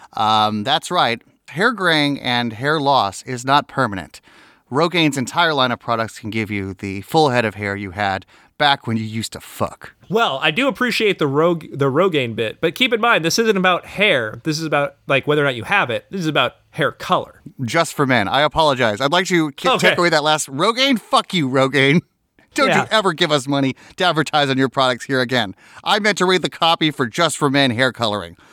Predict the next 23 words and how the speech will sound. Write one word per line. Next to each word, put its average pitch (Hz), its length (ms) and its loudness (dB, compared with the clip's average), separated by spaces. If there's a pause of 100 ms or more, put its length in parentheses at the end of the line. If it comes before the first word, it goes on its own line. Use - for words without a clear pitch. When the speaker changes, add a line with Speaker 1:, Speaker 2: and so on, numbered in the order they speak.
(140)
Speaker 1:
Those 190 220 0
men 180 160 2
are 135 120 0
saints 196 420 0
and 147 140 -4
support 156 400 -2
science. 110 600 -4 (320)
Speaker 2:
Uh, 165 640 2
this 247 160 -2
one 339 140 2
is 370 160 0
bad 240 280 0
science, 156 340 0
Damien. 127 480 -2 (520)
Even 233 160 0
though 254 120 0
that 226 100 0
was 190 100 -6
the 180 60 -12
conclusion 196 560 -2
researchers 170 560 -2
had 151 140 0
reached 151 400 -2